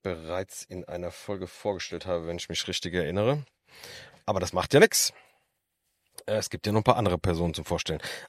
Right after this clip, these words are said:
Also, Marlow. Was ist Marlow? Marlow ist eigentlich ein Gangster. Der Doktor Marlow wird er genannt, aber der heißt ja gar nicht so. Der heißt nämlich ganz anders. Das wird alles in diesem Buch wunderbar erklärt,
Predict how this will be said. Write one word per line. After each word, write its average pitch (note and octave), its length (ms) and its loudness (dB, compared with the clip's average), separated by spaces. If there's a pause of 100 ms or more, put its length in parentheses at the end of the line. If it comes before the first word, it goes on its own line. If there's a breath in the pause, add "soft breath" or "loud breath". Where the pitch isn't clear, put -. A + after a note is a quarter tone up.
Also, C#3 260 8
Marlow. G#2+ 540 6
Was C3 240 2
ist F3+ 300 -4
Marlow? G#2 340 2
Marlow C3 340 4
ist C3 320 0
eigentlich D3 300 2
ein G2 80 0
Gangster. F3 520 4 (600 loud breath)
Der F2+ 200 2
Doktor C3 440 6
Marlow A#2+ 560 8
wird A2+ 100 2
er B2 80 6
genannt, A#2 320 4
aber G2 140 2
der F#2+ 80 4
heißt B2+ 220 0
ja F#2 80 2
gar F#2 140 2
nicht F2+ 140 -2
so. G2 160 0
Der F#2 120 2
heißt F2 120 -4
nämlich F#2 220 -6
ganz E3+ 320 2
anders. G#2+ 400 -4
Das - 160 -8
wird - 120 -6
alles G#2+ 160 0
in G#2+ 60 -2
diesem F#2 220 -6
Buch G2 140 -8
wunderbar F#2+ 420 2
erklärt, F#2+ 340 0